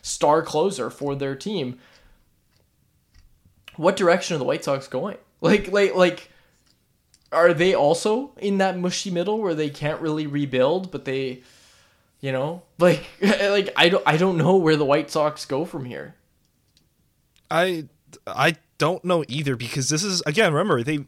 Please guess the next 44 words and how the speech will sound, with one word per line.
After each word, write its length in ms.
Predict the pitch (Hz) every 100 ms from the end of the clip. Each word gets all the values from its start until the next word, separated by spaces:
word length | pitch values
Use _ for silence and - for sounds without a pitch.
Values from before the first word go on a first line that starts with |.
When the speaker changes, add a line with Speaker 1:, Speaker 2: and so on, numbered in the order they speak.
| -
Speaker 2:
made 300 | 135 156 139
what? 260 | 139 151
They 80 | -
made 200 | 135 147
the, 760 | 147 139 139 127 127 123 104 107
uh, 280 | 127 - - _ _ _
they 120 | 139 139
made 180 | 143
the 60 | 147
championship 760 | - 139 135 - 117 - - -
series 420 | - 156 117 101
earlier, 300 | 101 98 85
right? 280 | 92 170 202 131
Like, 340 | 113 113 _
back 200 | 107 107
in 120 | 113 -
twenty 220 | - 113
twenty-one 320 | 113 107 101
or 40 | 117
something 240 | 135 143
like 100 | 131
that. 160 | 151 139
I, 160 | - 120
I 120 | 135
don't, 300 | 135 135 165 -
I 100 | 131
genuinely, 760 | - 139 160 180 170 156 131 135 - - -
like, 120 | 131 139
I 60 |
feel 220 | 139 160 208
like 160 | 180
it 40 | 170
was 260 | 160 131
recent, 380 | 113 110 117 190
but 120 | 143
at 40 | 127
the 60 |
same 200 | - 131
time, 180 | 135 123
it 20 |
was 120 | 113 -
so 440 | - - 127 135
long 300 | 110 90 101
ago 340 | 117 156 208